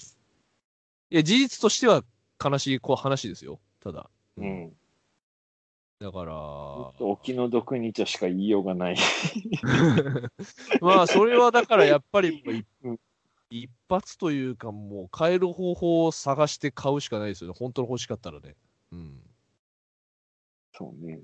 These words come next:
Speaker 2: だからまあ、あの、五年間じっとね、歯を食いしばって、耐えて。
Speaker 1: なんすか？五年待ったら買えるんすか？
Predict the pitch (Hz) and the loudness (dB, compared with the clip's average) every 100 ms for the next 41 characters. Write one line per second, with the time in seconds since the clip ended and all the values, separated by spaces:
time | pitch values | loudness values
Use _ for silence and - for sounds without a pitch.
0 | - 90 - 87 80 95 92 80 - _ | -14 -12 -6 -6 -2 0 0 0 -8 _
1 | _ _ _ _ _ _ _ _ - 107 | _ _ _ _ _ _ _ _ -12 -6
2 | 82 80 80 82 - _ _ _ _ 120 | -6 -6 -10 -12 -16 _ _ _ _ 2
3 | 123 135 123 101 90 85 98 _ 104 104 | 4 4 4 2 0 -4 -6 _ 0 0
4 | 107 - _ - - 98 - 101 87 101 | -4 -8 _ -8 0 0 0 -4 -4 -4
5 | 90 - - - - _ _ _ _ _ | -6 -8 -16 -20 -20 _ _ _ _ _
6 | _ _ _ _ _ _ _ _ _ _ | _ _ _ _ _ _ _ _ _ _
7 | - 107 85 - 98 - _ _ _ 123 | 0 2 2 -2 -10 -10 _ _ _ -14
8 | 110 90 92 123 165 170 175 170 - 98 | -10 -10 -6 -4 -2 -2 -2 -2 -2 -4
9 | - 110 95 - 52 | -2 -2 -4 -10 -18